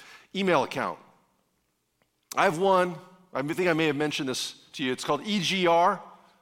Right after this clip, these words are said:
Extra Grace Required. And I'm not gonna get into that one today.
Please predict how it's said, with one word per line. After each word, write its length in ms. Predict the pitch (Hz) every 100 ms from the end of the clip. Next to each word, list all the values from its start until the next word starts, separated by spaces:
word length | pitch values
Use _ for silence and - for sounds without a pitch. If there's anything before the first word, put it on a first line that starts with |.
| _ -
Extra 480 | 170 - - 165 156
Grace 500 | 127 143 147 143 -
Required. 500 | 127 143 135 147 175 - _ _ _ _ _ _ _ _ -
And 80 | 143
I'm 80 |
not 160 | 180 160
gonna 100 | 147
get 160 | 120 120
into 160 | 107
that 160 | 87 82
one 140 | 85 - - _ _ _ _ -
today. 300 | - 127 76